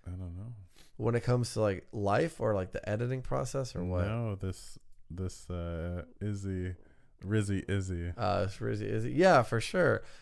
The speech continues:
Speaker 2: For sure. Bro, once you cross one boundary, you have to keep crossing 'em. Like, bro, we, we've had steps in this. And if you're listening, like, and you've, you've probably have seen the podcast, uh, page on Insta, you've probably seen the interviews.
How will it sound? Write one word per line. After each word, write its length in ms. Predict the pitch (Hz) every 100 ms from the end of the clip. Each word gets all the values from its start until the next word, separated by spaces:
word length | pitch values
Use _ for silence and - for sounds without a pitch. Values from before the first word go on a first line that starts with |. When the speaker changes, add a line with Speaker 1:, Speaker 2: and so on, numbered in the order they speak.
| -
Speaker 2:
For 120 | - 135
sure. 220 | - 156
Bro, 240 | 151 156
once 300 | 113 156 165
you 80 | 185
cross 340 | - 147 135
one 200 | 113 135
boundary, 420 | 139 104 98 95 98
you 180 | 117
have 280 | 107 - 113
to 100 | 113
keep 180 | 92 101
crossing 420 | - 92 90 -
'em. 100 | 87 - - - -
Like, 240 | 107 104 - - - - - -
bro, 320 | 127 135 123 110
we, 140 | 113 - -
we've 260 | 123 147
had 460 | 151 147 135 117 110 - - - - - - -
steps 480 | - - 120 117
in 80 | 120
this. 140 | 117 -
And 140 | 147
if 120 | 170 156
you're 180 | 202
listening, 540 | 180 185 - 135 127 107
like, 260 | 104 101 -
and 160 | 110
you've, 260 | 107 104 -
you've 220 | 120 113
probably 300 | - 131 127
have 100 | 110
seen 300 | - 123 113
the 80 | 98
podcast, 680 | - 104 104 95 92 95 - - - - -
uh, 640 | - 98 92 87 82 80 -
page 580 | - 117 113 110 107
on 160 | 98 95 -
Insta, 400 | 104 113 - 104
you've 180 | 101 -
probably 220 | 123 110
seen 260 | - 113
the 140 | 104 -
interviews. 580 | 101 98 95 92 92